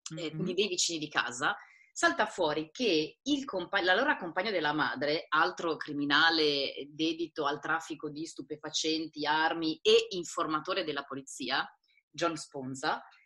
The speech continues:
Speaker 1: ehm, in realtà quel giorno lì si mise a urlare con la moglie e con la, con la, con la compagna, fino a che a un certo punto Diane prese i bambini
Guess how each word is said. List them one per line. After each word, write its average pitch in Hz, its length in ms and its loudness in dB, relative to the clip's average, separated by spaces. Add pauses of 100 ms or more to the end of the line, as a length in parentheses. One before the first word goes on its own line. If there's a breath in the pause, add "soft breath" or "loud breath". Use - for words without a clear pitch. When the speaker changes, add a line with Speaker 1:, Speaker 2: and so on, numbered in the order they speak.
(300 loud breath)
Speaker 1:
ehm, 170 800 2
in 254 260 4
realtà 233 580 6
quel 196 260 2
giorno 196 360 0
lì 175 380 -4
si - 320 -4
mise 165 400 -2
a 156 100 4
urlare 170 680 4
con 185 300 0
la 147 120 2
moglie 147 720 0
e 175 440 0
con 160 120 -2
la, 147 120 0
con 131 120 -6
la, 127 100 -4
con 147 100 -6
la 139 60 -2
compagna, 160 720 4 (400 loud breath)
fino 247 220 6
a 196 80 6
che 208 240 4
a 160 60 6
un 165 140 -2
certo 226 300 -4
punto 175 280 -4
Diane 190 520 0
prese 214 300 2
i 160 60 0
bambini 175 680 -2